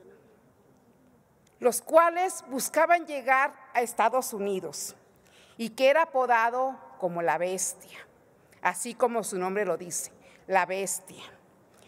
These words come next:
Fueron muchos los migrantes que perdieron piernas o brazos, además de los que perdieron la vida en infortunados accidentes al caer de lo alto del tren.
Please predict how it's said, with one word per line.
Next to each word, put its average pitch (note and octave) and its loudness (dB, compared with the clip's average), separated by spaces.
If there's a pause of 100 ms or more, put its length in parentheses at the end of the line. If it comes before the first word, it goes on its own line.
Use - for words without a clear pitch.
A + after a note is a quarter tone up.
(300)
Fueron F#4 4
muchos E4 4
los B3+ 2
migrantes A3+ 0 (280)
que A#3 4
perdieron A#3+ 0
piernas A3+ -2
o A3 6
brazos, A3+ 0 (300)
además A#3 0 (280)
de A#3+ 4
los C4 -2
que B3 -2
perdieron C#4 2
la C4+ 6
vida C4+ -2 (380)
en B3 4
infortunados B3+ 2
accidentes A3+ -4 (280)
al A3 0
caer G#3+ -2 (440)
de A3 2
lo A3 4
alto G#3 0
del F#3 -4
tren. C#3+ -8